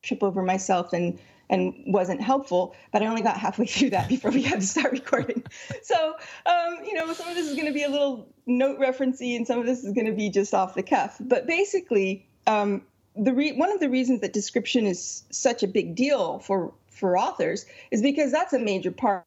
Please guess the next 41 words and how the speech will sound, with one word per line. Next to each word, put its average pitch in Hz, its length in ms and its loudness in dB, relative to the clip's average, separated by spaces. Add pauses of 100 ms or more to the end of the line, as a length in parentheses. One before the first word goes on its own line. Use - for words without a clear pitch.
(180)
of 185 300 0
what 190 300 0
brings 190 640 0 (340)
a 175 80 2
scene 190 640 0
or 170 120 2
a 175 60 0
setting 185 280 2
to 190 100 -2
life. 196 240 0
It's - 140 -14
what, - 260 -2 (280)
part 294 220 2
of 196 120 -2
what - 200 -4
makes 170 240 -2
it - 160 -6
feel 165 220 2
real. 214 360 0 (280)
And 220 120 4
description 277 540 0
is 214 220 -2
also 214 340 2
really 175 600 0
visual. 208 680 0 (240)
So 240 540 2 (840)
when 254 300 2
we 294 120 0
put 415 220 -2
description 277 480 0
down 214 180 2
on 196 120 0
the 185 60 -4
page, 277 420 -2
we're 208 60 -2
basically 240 540 0
describing 208 760 0
what - 160 -4
the - 60 -20
character 185 420 -2
sees, - 640 -6